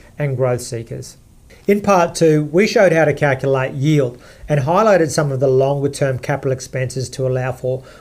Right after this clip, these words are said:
when calculating total return on investment. We also drew a comparison between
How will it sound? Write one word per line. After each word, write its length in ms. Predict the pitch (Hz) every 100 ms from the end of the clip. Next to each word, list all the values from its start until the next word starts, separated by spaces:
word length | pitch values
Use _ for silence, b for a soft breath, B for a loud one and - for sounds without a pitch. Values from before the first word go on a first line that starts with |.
| B
when 180 | 147 127
calculating 680 | 151 147 139 135 127 127
total 340 | - - 151 143
return 400 | 131 131 131 127
on 120 | 123
investment. 500 | 113 120 - 120 113 - - B B B -
We 120 | 202
also 280 | 294 277 226
drew 200 | 190 170
a 40 |
comparison 600 | 156 - 143 151 147 139
between 580 | 131 - 143 131 127